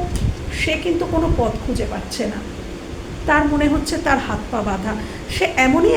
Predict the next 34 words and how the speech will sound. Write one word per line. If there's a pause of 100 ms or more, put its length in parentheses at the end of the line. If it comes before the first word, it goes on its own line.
একটা (120)
সিচুয়েশনে (100)
আটকে (100)
গেছে, (120)
বা (160)
এমনই (420)
হয়তো (120)
তোমার, (280)
তুমি (180)
এমন (100)
কিছু (180)
এনাকে (100)
বলেছিলে,
আহ, (100)
তার (100)
জন্য (100)
হয়তো (100)
সে (120)
এমনই (100)
আঘাত (100)
পেয়েছিল, (180)
তার
সে
হয়তো (120)
সরে
গেছে, (720)
বা (400)
সে (120)
হয়তো (140)
তোমাকে (120)
এমন (100)
কিছু (120)
বলে (120)
আঘাত